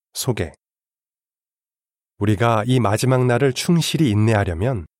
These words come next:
여호와와 그분의 조직을 계속 신뢰해야 합니다.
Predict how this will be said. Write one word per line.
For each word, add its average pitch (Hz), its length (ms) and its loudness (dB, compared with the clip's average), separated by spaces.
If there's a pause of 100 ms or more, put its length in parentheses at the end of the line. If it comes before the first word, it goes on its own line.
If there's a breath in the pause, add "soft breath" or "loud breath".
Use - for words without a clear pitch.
(420)
여호와와 117 580 4
그분의 131 420 0
조직을 90 520 -4
계속 123 480 0
신뢰해야 147 640 2
합니다. 78 380 -6